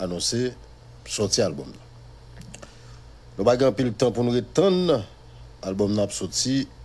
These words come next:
le cinq mai. Pochette là dehors. Son album qui supposé qu'il y ait seize musiques sous lui. Seize musiques sous lui.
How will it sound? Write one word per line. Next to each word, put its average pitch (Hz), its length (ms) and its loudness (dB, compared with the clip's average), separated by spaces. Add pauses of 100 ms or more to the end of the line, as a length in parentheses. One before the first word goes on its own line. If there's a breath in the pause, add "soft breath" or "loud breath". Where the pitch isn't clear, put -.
(140)
le 170 180 -2
cinq - 540 2
mai. 113 240 0 (2500)
Pochette 113 300 0
là 104 120 4
dehors. 110 400 0 (2250)
Son - 220 0
album 120 340 4
qui 113 120 -2
supposé 110 420 0
qu'il 113 120 0
y 117 40 2
ait 117 80 -2 (260)
seize 151 480 4
musiques 120 320 0
sous - 140 -4
lui. - 220 -12 (880)
Seize 104 400 -2
musiques 87 260 -4
sous - 120 -10
lui. 95 180 -8